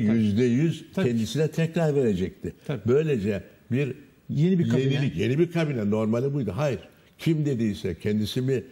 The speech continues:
Speaker 2: birden telaşa kapıldı? Hiç böyle, bu ülkenin, bu devletin başı kim? Cumhurbaşkanı. Kim? Abdullah Bey. İkinci bir cumhurbaşkanı var mı paralel? Yok.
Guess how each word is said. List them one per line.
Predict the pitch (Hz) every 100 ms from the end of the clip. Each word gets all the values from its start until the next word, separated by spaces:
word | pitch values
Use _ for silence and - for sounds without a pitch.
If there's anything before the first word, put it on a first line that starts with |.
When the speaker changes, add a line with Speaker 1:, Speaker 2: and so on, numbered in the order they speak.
| - -
Speaker 2:
birden | 92 104 104
telaşa | - 101 98 - 104
kapıldı? | 92 87 92 85 92 98 - - -
Hiç | 127 - 107
böyle, | 117 120 - - - _ _ - - _ _ _ _ _ -
bu | 120
ülkenin, | 139 98 117 110 101 87
bu | 110
devletin | 110 104 98 98
başı | 95 92 -
kim? | 143
Cumhurbaşkanı. | 131 131 120 101 - 87
Kim? | 85 135 127 - - -
Abdullah | 92 87 95 90 -
Bey. | 76 - _ -
İkinci | 104 120
bir | 117
cumhurbaşkanı | 110 104 107 - 117 139
var | 151
mı | 117
paralel? | 80 92 90 98 113
Yok. | 85